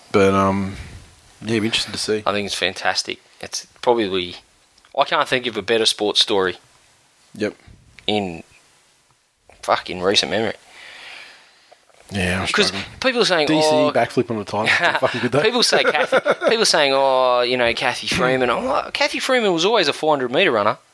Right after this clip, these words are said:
Speaker 1: Yeah, and she was
Speaker 2: She
Speaker 1: the,
Speaker 2: didn't, she
Speaker 1: she was
Speaker 2: didn't
Speaker 1: the
Speaker 2: run
Speaker 1: favourite going in. I mean,
Speaker 2: Yeah, yeah.
Speaker 1: and at
Speaker 2: She
Speaker 1: the
Speaker 2: didn't
Speaker 1: very
Speaker 2: go in and
Speaker 1: worst, she
Speaker 2: run the
Speaker 1: was second.
Speaker 2: four hundred and, and was the best four hundred runner in the world, and then thought, "You know what, I'm gonna take up fucking pole vaulting,
Speaker 1: Mm-hmm.
Speaker 2: and I'm gonna kick ass in that."
Speaker 1: Yeah, yeah.
Speaker 2: I, it's, it's,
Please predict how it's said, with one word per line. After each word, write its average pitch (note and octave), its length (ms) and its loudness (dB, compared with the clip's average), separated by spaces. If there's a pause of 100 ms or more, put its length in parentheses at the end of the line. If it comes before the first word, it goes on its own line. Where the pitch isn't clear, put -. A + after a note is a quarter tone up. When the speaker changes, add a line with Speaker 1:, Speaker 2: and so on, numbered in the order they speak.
(160)
Speaker 1:
Yeah, A#2+ 220 2 (340)
and C#3 100 -2
she D#3 120 2
was C#3 100 4
Speaker 2:
She D4 60 4
Speaker 1:
the, C#4+ 80 0
Speaker 2:
didn't, A3 140 0 (140)
she - 160 0
Speaker 1:
she G3+ 60 2
was D#3+ 100 2
Speaker 2:
didn't C#3 120 2
Speaker 1:
the F#3 60 0
Speaker 2:
run C#3+ 120 4
Speaker 1:
favourite C#3+ 180 2
going B2+ 260 4
in. B2 60 2
I A#2+ 40 4
mean, B2 140 2
Speaker 2:
Yeah, D#4 180 0
yeah. A3+ 220 2
Speaker 1:
and D3+ 100 2
at E3 120 2
Speaker 2:
She E3 80 2
Speaker 1:
the - 60 0
Speaker 2:
didn't - 180 2
Speaker 1:
very - 0 -
Speaker 2:
go A#3+ 120 2
in G#3 80 2
and G3 60 4
Speaker 1:
worst, F#3 40 2
she F#3+ 60 4
Speaker 2:
run F#3+ 60 0
the E3 40 0
Speaker 1:
was D3+ 60 2
second. B2+ 180 2
Speaker 2:
four - 80 4
hundred F3 380 0 (200)
and, D#3 180 2
and D#3 240 0
was C#3+ 220 -2 (220)
the E3 100 2
best E3 220 2
four D#3+ 180 2
hundred E3+ 240 0
runner D3 180 4
in C3+ 100 0
the C3 60 2
world, C3 320 2 (220)
and C#3 160 4
then C3+ 140 2
thought, C3+ 400 2
"You D#3 100 2
know C#3 140 4
what, C3 160 2
I'm C#3+ 100 0
gonna B2+ 140 0
take C#3 220 2
up A#2 100 2
fucking B2+ 300 -4
pole F3+ 280 0
vaulting, C#3 440 0 (600)
Speaker 1:
Mm-hmm. B2+ 280 -2
Speaker 2:
and D3 80 2
I'm D3 80 2
gonna C3+ 100 0
kick - 240 -2
ass C#3 220 0
in C3 80 -6
that." C#3+ 340 0
Speaker 1:
Yeah, G2 200 -2 (520)
yeah. G2 80 -4
Speaker 2:
I, - 380 -4
it's, - 340 2 (480)
it's, - 320 -4